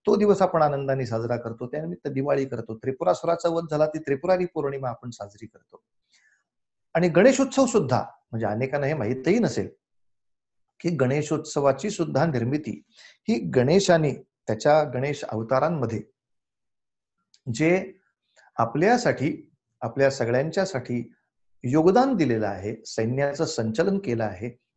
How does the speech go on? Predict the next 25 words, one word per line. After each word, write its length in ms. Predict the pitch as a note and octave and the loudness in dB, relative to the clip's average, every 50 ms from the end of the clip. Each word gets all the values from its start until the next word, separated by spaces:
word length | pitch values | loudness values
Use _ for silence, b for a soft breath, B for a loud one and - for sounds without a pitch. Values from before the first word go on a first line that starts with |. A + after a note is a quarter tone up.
| _ _ - | _ _ -6
आणि 120 | D3 F3 - - | -6 -4 -4 -4
उत्तम 420 | D#3+ A#2 - _ - A3 A3 G#3+ | -6 -6 -4 _ 2 2 2 4
युद्धात 400 | E3+ D3+ D3 C3+ C3 D#3 D#3+ F#3 F3+ | 2 0 0 0 2 2 2 2 0
विजय 320 | D3 B2 A#2+ A#2+ F3 A3 | -2 -2 0 2 2 2
मिळवून 340 | A#3 A3 G3 F3 E3 D#3 C#3 | 2 2 2 0 0 -2 -2
दिला 200 | B2+ A#2+ A2+ A2 | -2 -2 -2 -2
आहे, 260 | G#2+ G2 F2 F#2 G2+ - _ _ _ _ _ _ _ _ _ _ _ | -4 -4 -8 -12 -16 -18 _ _ _ _ _ _ _ _ _ _ _
याचा 600 | A#2+ A#2+ A2+ A#2 G#2 A2+ A2+ - - F#3+ A#3 - - | -8 -4 0 2 2 2 0 0 2 2 2 2 0
आनंदोत्सव 800 | E3 F3 G3+ G#3+ A3 G#3 G#3+ G#3 G#3 - - F3 C3+ - - - _ _ _ _ | 0 0 2 2 2 2 2 2 2 0 0 -2 -2 -2 -4 -10 _ _ _ _
म्हणून 200 | A#2 C3+ F#3 G#3+ | -4 -2 0 2
आपण 220 | A3 G#3 G#3+ G#3 F#3+ | 0 2 2 2 2
हा 100 | F#3 G3 | 2 2
गणपती 400 | F3+ D#3+ D3 C3 D3 C#3 - C#3 | 0 0 -2 -2 -4 -4 -2 -4
उत्सव 280 | B2 - - - A#2 | -6 -6 -8 -10 -10
करतोय. 340 | - - G2+ F#2 - - - - _ _ _ _ _ _ _ _ _ _ _ E3+ | -10 -10 -12 -16 -16 -18 -20 -20 _ _ _ _ _ _ _ _ _ _ _ -2
एक 200 | E3 - - - | -2 -2 -2 0
कीर्तनकारी 560 | D3 C#3 C#3 C#3 F#3+ F#3+ F#3+ F#3+ F3+ F#3 F3+ | 2 2 2 2 0 0 4 4 4 4 4
या 220 | E3+ E3+ E3+ E3 E3 D#3+ - - - | 2 2 0 0 -2 -4 -6 -6 -2
नात्याने 580 | B2 B2 A#2+ A#2+ F3 F#3+ F#3 C3+ G2+ - - _ _ _ _ _ _ _ _ - | 0 0 0 2 2 0 0 -2 -6 -8 -12 _ _ _ _ _ _ _ _ -2
थोडीशी 360 | - A3+ A#3+ A3+ - - A3 A3+ | 0 2 2 2 0 0 0 0
एक 120 | - - | 0 -2
आपल्याला 280 | - - E3 E3 F3 E3 | -4 -4 -4 -2 -2 -2
माहिती 400 | C#3 G#2+ G2+ G#2+ - - A3+ - | -2 -2 -4 -4 -6 -6 -4 -4
अशी 180 | F3 - E3 | -4 -4 -4
देतो 240 | C#3 A2 G#2 G#2 - | -4 -4 -6 -6 -12